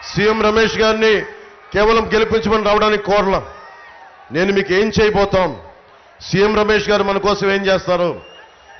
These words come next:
సుందరపు విజయ్ కుమార్ గారు ఏం చేస్తారు, నేను వారికి ఒకటే చెప్తాను, మీ అందరికీ హామీ ఇస్తున్నా, నేను పని చేస్తా, అందరి చేత పని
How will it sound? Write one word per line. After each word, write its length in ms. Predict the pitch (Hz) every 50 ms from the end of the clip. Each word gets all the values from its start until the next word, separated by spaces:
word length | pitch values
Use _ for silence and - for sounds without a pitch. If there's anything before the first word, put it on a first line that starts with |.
| - -
సుందరపు 400 | 165 190 202 214 220 214 - 214
విజయ్ 300 | 208 202 151 214 214 208
కుమార్ 240 | 196 196 214 214 208
గారు 180 | 202 208 190
ఏం 180 | 196 202 202 202
చేస్తారు, 560 | 202 196 - - 175 185 180 175 165 143 104 - - - - - - - - - - - - _
నేను 140 | 131 160 175
వారికి 220 | 175 185 190 180
ఒకటే 220 | 185 190 202 214 226
చెప్తాను, 360 | 220 220 208 214 226 214 208
మీ 100 | 196 190
అందరికీ 400 | 190 208 214 233 220 220 226 220
హామీ 280 | 202 202 202 208 214 214
ఇస్తున్నా, 420 | 208 - - - 196 185 160 117 98 - - - - - - - - - - - - - - - - - - - -
నేను 300 | 110 139 175 196 202 202
పని 340 | 196 202 190 190 202 220 214
చేస్తా, 520 | 220 220 220 214 - - 220 226 220 - - - - - - - - - - - - -
అందరి 320 | 139 180 196 202 214 208
చేత 240 | 208 202 202 196 202
పని 340 | 202 185 - 170 170 170